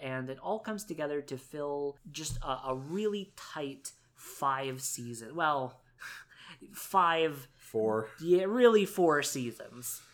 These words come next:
Speaker 2: All right, let's hit this curious cat.
Speaker 1: Yeah. So, uh, Anonymous, and we're just, we're just gonna go, we're just gonna go most, most recent
Speaker 2: Blaze it.
Speaker 1: to, yeah. So, so Anonymous asks,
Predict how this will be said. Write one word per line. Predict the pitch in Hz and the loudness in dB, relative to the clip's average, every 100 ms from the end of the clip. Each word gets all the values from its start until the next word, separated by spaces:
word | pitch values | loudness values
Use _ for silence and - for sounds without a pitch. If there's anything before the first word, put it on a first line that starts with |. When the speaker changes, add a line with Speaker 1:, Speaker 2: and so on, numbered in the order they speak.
| - - - - - - | -20 -20 -14 -12 -8 0
Speaker 2:
All | 127 | 2
right, | 113 | 4
let's | 196 220 | 4 4
hit | 220 | 4
this | 165 135 | 4 0
curious | 147 131 127 120 | 4 4 4 0
cat. | 131 110 110 - - - - - - 131 | 0 0 0 -4 -12 -12 -18 -20 -18 -6
Speaker 1:
Yeah. | 123 113 - - - - - - | -4 -4 -10 -14 -8 -8 -8 -6
So, | - 180 110 - - - - - 156 | 0 0 0 -6 -20 -20 -16 -10 -2
uh, | 131 127 131 | 2 2 0
Anonymous, | 147 196 226 147 - - - 151 | 0 0 0 -4 -6 -6 -6 -6
and | 127 | -6
we're | 131 135 | -6 -6
just, | - | -6
we're | 233 | -6
just | 143 - | -6 -6
gonna | 156 135 | -4 -2
go, | 131 123 120 117 | 0 0 0 -2
we're | 143 143 | -4 -6
just | - | -6
gonna | 143 | -4
go | 131 123 | -4 -4
most, | 123 127 123 123 - - | -4 -4 -4 -6 -12 -8
most | 131 120 101 127 | -4 -4 -4 -4
recent | 110 104 - | -2 -2 -4
Speaker 2:
Blaze | |
it. | 120 113 123 | -6 -6 -8
Speaker 1:
to, | |
yeah. | 127 104 107 | -6 -6 -8
So, | - 131 123 120 | -6 -2 -2 -2
so | 127 131 123 117 - - | -4 -2 -2 -4 -8 -10
Anonymous | 165 185 185 - - | -4 -2 -2 -4 -4
asks, | 143 147 - - | -4 -4 -4 -8